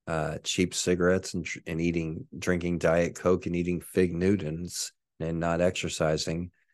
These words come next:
and having a horrible heart and, uh, being a horrible person. Uh, so that most people don't make it to a hundred years old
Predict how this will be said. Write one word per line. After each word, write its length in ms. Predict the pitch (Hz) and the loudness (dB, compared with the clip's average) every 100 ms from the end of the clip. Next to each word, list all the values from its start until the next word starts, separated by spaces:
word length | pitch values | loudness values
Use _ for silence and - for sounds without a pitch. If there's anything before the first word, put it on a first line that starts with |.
| _ - | _ -6
and 140 | 85 76 | -4 0
having 340 | 87 82 85 | 2 2 2
a 60 | 78 | 0
horrible 440 | - 82 82 80 | 4 4 6 2
heart 480 | - 82 85 90 - | 0 0 2 0 -6
and, 140 | 87 | -8
uh, 140 | 80 73 | -8 -6
being 320 | 82 82 85 | -2 0 0
a 60 | 78 | -2
horrible 440 | 85 82 80 80 | 2 2 2 -2
person. 640 | 78 87 90 - 85 90 _ - _ _ - | 0 0 0 -4 -8 -10 _ -20 _ _ -4
Uh, 160 | 80 | -2
so 180 | 78 95 | 2 6
that 180 | 92 85 | 6 6
most 300 | 95 104 - | 6 6 6
people 240 | 101 95 | 4 6
don't 300 | 85 95 90 | 6 4 4
make 240 | 92 90 87 | 2 2 0
it 100 | - | -2
to 260 | 87 80 | -2 0
a 60 | 80 | -2
hundred 340 | - 90 82 | 0 -2 0
years 240 | 82 85 82 | 0 0 2
old 320 | 82 82 | 2 2